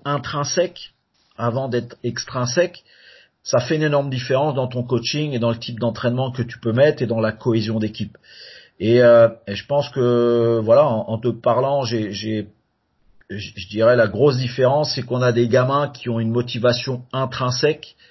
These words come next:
euh, peut-être supérieure, euh,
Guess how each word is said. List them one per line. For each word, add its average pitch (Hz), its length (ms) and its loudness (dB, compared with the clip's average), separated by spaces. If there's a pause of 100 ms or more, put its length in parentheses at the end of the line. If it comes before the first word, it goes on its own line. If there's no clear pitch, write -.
(500)
euh, 110 400 4
peut-être 127 680 0 (360)
supérieure, 131 1000 2 (560)
euh, 104 460 0